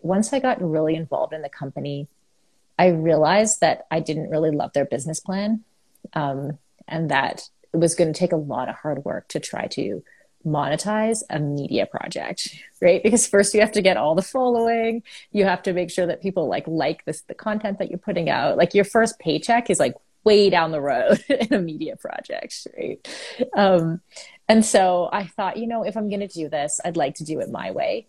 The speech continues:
if I'm going to put in all of that hard work. Uh, so that's when I decided, "Okay, I'm gonna give it a try. We'll start with one podcast."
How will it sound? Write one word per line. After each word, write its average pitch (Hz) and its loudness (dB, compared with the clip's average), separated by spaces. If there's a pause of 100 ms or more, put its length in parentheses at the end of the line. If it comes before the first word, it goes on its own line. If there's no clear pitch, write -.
(100)
if 185 2
I'm 220 8
going 196 6
to 180 0
put 208 4
in 202 6
all 143 4
of - -12
that 113 -6
hard - -8
work. - -10 (400)
Uh, - -6
so 185 2
that's 165 4
when 165 0
I 160 2
decided, - -4
"Okay, 160 -4
I'm 185 2
gonna 214 4
give 214 4
it 196 -2
a 190 -2
try. 131 -4 (100)
We'll 160 -6
start 156 2
with 170 -6
one 165 -2
podcast." 151 -8